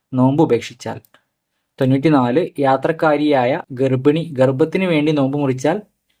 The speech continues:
ഖളാ വീട്ടലും മുദ്ദും വേണം. തൊണ്ണൂറ്റിയഞ്ച്, യാത്രക്കാരിയായ മുലയൂട്ടുന്നവൾ ശിശുവിന് വേണ്ടി നോമ്പ് ഉപേക്ഷിച്ചാൽ?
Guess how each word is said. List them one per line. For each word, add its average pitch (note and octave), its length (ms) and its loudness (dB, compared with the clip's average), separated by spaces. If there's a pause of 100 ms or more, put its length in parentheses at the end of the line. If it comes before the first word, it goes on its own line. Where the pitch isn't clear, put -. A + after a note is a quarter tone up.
(220)
ഖളാ B2+ 300 2
വീട്ടലും D3 480 2 (300)
മുദ്ദും A#2+ 360 -2 (140)
വേണം. A2+ 260 -4 (960)
തൊണ്ണൂറ്റിയഞ്ച്, D3+ 640 2 (340)
യാത്രക്കാരിയായ D#3 800 0
മുലയൂട്ടുന്നവൾ D3 680 0 (240)
ശിശുവിന് F#3+ 520 0
വേണ്ടി E3+ 220 0
നോമ്പ് D3 260 0
ഉപേക്ഷിച്ചാൽ? C#3+ 520 0